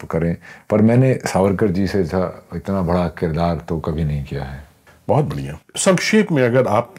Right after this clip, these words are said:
Speaker 2: अ, हम लोग को बताएं कि सावरकर के जीवन के कौन-कौन से वो महत्वपूर्ण पहलुओं को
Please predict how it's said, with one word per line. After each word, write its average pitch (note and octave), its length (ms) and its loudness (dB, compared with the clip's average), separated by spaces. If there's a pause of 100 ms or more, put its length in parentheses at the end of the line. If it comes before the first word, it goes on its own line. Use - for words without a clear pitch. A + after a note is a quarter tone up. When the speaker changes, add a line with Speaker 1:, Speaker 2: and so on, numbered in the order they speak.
(120)
Speaker 2:
अ, - 20 0
हम F#2+ 340 4
लोग C3+ 100 4
को A#2+ 60 4
बताएं A2+ 340 2
कि C3 200 0 (840)
सावरकर C#3+ 580 2
के D3 320 2
जीवन B2 560 4
के C3 200 2
कौन-कौन B2+ 560 2
से A2+ 220 4
वो G2+ 180 4
महत्वपूर्ण F#2+ 580 2
पहलुओं G2 520 2
को - 260 -6